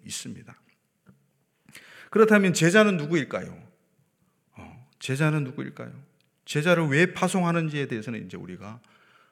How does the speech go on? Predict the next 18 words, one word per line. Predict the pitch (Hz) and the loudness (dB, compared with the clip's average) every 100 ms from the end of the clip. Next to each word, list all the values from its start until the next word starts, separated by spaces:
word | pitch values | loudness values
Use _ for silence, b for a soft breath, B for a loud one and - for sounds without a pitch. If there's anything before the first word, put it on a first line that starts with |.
| b | b
어, | 92 - - | -20 -20 -16
다루었고요. | 95 104 85 - - - - _ - | -10 -10 -10 -14 -18 -18 -20 _ -16
제자는 | - 117 127 123 120 | -12 -8 -8 -6 -10
누구일까요? | 107 - - - - _ _ _ _ | -12 -18 -20 -20 -20 _ _ _ _
제자가 | - 123 139 123 | -8 -6 -2 -2
열두 | 127 147 165 | 0 -2 -2
제자 | 135 123 135 127 120 b b b b | -2 0 0 -2 -6 b b b b
그 | 123 | -6
이름들이 | 120 143 151 127 123 113 107 _ _ _ _ _ _ | -4 -2 -2 -4 -6 -10 -14 _ _ _ _ _ _
나와 | - 104 113 | -10 -4 -4
있는데 | 110 110 110 113 113 - _ | -4 -6 -8 -12 -16 -20 _
이 | 110 | -10
사람들이, | 135 123 107 107 117 147 - _ _ _ _ _ _ | -8 -6 -8 -10 -14 -16 -20 _ _ _ _ _ _
예, | 87 98 120 _ _ _ - | -20 -20 -20 _ _ _ -14
누구이기에 | 127 143 113 - 98 117 147 _ _ _ _ | -10 -8 -8 -10 -12 -12 -12 _ _ _ _
제자가 | - 95 95 87 90 - | -18 -16 -14 -16 -20 -20
되었을까요? | - 95 - - - _ _ _ _ B B B B B B B B B B B B B B | -18 -16 -18 -20 -20 _ _ _ _ B B B B B B B B B B B B B B
이 | - 190 190 | -4 -2 -2